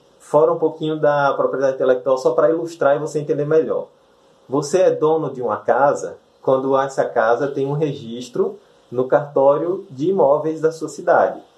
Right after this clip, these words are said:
Você é dono de um carro quando o seu nome tá lá no registro chamado C R L V. E quando é que você é dono da sua marca? Quando você tem o registro da sua marca no I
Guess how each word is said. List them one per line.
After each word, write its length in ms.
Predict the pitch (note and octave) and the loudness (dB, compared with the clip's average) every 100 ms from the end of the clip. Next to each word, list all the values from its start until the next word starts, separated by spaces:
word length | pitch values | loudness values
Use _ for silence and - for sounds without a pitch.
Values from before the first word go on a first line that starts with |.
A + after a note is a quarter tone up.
| _ _ - | _ _ -6
Você 280 | A#2 B2 | -4 0
é 80 | D3+ | -2
dono 300 | D3 C3+ B2+ | -2 -4 -4
de 100 | G#2 | -6
um 80 | G2+ | -8
carro 540 | - A2+ C3 C#3+ F#2+ - | -2 2 2 2 -4 -2
quando 200 | B2 B2 | 0 0
o 40 | |
seu 280 | - F3 G3+ | -2 0 0
nome 420 | F3 C3+ C3+ C#3+ | 0 0 0 -2
tá 120 | C#3+ | 0
lá 160 | C3+ C3 | 0 -2
no 80 | C#3 | -6
registro 560 | D3+ C3 A2+ A#2 - | -6 -6 -6 -12 -14
chamado 380 | C3+ B2+ A2 A2 | -4 -2 0 -2
C 320 | - - E3+ | -4 -2 0
R 320 | D3+ C#3+ D#3+ D#3+ | 2 0 0 -2
L 200 | D3+ F#3+ | -2 -4
V. 300 | D3+ G2 - _ _ _ _ _ - | -2 -4 -6 _ _ _ _ _ -6
E 100 | F#3+ | -4
quando 260 | G3 A3 G#3 | 0 0 0
é 60 | |
que 60 | G3+ | -2
você 260 | G3+ G3+ F#3+ | -4 2 2
é 40 | |
dono 280 | D3+ E3 E3 | 2 0 2
da 140 | E3 | -2
sua 360 | E3 - G3+ G3+ | -2 -6 -2 0
marca? 520 | - G#3+ - - - - _ _ _ _ _ | 2 2 0 -12 -14 -16 _ _ _ _ _
Quando 280 | - C3+ C#3 | -2 -2 -2
você 240 | D3 C#3+ | -6 -6
tem 300 | B2+ C3+ C#3+ | -4 -2 -2
o 40 | D#3+ | -2
registro 600 | D#3 B2 A#2+ B2+ - C3+ | -2 -2 -4 -8 -6 -2
da 140 | B2+ | -2
sua 260 | - B2+ G#2+ | 0 -2 0
marca 360 | G#2+ A#2 C#3+ | -2 -4 -2
no 260 | B2+ B2 B2 - | -2 -4 -6 -6
I 380 | E3 G3+ A#3+ | -4 -4 -6